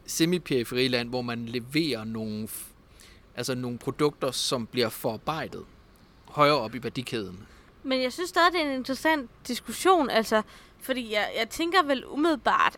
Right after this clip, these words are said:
Speaker 2: at vi er enige om, at vi skal ikke have Grækenland til at blive sådan et stort industrilandbrugsland på samme
Speaker 1: Mm.
Speaker 2: måde, som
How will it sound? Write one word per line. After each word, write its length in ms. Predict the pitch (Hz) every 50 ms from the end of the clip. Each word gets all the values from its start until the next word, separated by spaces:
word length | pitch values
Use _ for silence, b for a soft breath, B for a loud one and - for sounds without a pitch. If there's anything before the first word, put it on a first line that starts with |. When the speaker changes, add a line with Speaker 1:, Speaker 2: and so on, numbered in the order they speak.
| - -
Speaker 2:
at 300 | 208 196 - - - -
vi 140 | 208 214 208
er 40 | 196
enige 300 | 202 240 254 269 269 233
om, 100 | 214 202
at 140 | 160 196 202
vi 80 | 202 214
skal 180 | - - 240
ikke 140 | 240 240 254
have 340 | 254 240 226 214 208 196 196 B B B B B B - -
Grækenland 480 | - 254 247 240 240 226 214 202 214 202
til 160 | - - 240
at 180 | 220 208 208
blive 280 | - - 233 226 220 220
sådan 360 | - - 220 208 202 214 220
et 120 | 214 202 208
stort 380 | - - 254 233 220 214 -
industrilandbrugsland 1160 | - 226 220 233 214 - - 269 277 269 233 262 240 220 226 214 - 220 220 - - 208 202 202
på 100 | - 208
samme 280 | - 226 202 202 233
Speaker 1:
Mm. 60 | - 226
Speaker 2:
måde, 260 | 208 202 208 208 233
som 260 | - - 202 208 196